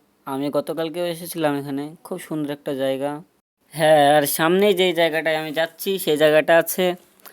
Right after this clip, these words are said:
তো তোমাদেরকে দেখাই। দেখো এইটাই হলো সেই জায়গা যেখানে আমি এখন যাব। আর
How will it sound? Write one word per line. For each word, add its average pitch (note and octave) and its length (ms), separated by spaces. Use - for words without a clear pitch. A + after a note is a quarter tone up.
তো C#3 340
তোমাদেরকে D#3 380
দেখাই। F3 480
দেখো D3 520
এইটাই D#3+ 340
হলো F3 140
সেই D#3+ 180
জায়গা D3 280
যেখানে C#3+ 260
আমি C#3 180
এখন C3+ 260
যাব। B2+ 300
আর B2+ 300